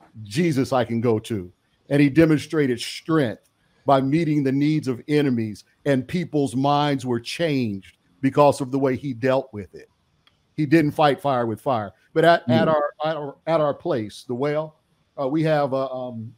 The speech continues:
Speaker 1: person who manages it every day. And it's interesting, his mother didn't know why he would come and work, uh, there, because his brother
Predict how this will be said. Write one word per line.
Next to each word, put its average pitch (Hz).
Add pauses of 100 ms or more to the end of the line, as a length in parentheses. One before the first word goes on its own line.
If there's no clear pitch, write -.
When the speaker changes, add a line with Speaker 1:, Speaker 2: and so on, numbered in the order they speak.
(120)
Speaker 1:
person 156
who 135
manages 131
it 123
every 120
day. 120 (560)
And 143
it's 139
interesting, 165
his 123
mother 135 (120)
didn't 143
know 139
why 156
he 143
would 143
come 147
and 120
work, 147 (540)
uh, 127 (180)
there, 127
because 135 (280)
his 156
brother 117